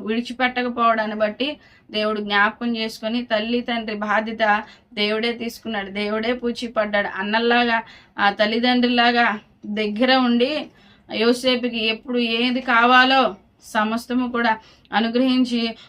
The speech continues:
ఒక స్థితిలోకి, ఒక స్థాయిలో రాజు తర్వాత రాజు అంతటి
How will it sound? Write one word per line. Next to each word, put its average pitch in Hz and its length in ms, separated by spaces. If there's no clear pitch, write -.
ఒక 214 380
స్థితిలోకి, 254 640
ఒక 226 160
స్థాయిలో 233 600
రాజు 226 460
తర్వాత 262 440
రాజు 240 420
అంతటి 226 480